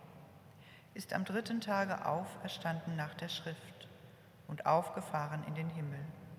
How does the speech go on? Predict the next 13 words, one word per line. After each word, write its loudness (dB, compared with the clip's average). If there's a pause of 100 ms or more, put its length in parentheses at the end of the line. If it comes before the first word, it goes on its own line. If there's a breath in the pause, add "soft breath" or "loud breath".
(1160 loud breath)
Er 4
sitzt -4
zur 4
Rechten 2
des -4
Vaters -2 (560 loud breath)
und 0
wird 4
wiederkommen 2
in 2
Herrlichkeit, 0 (560)
zu -10
richten 0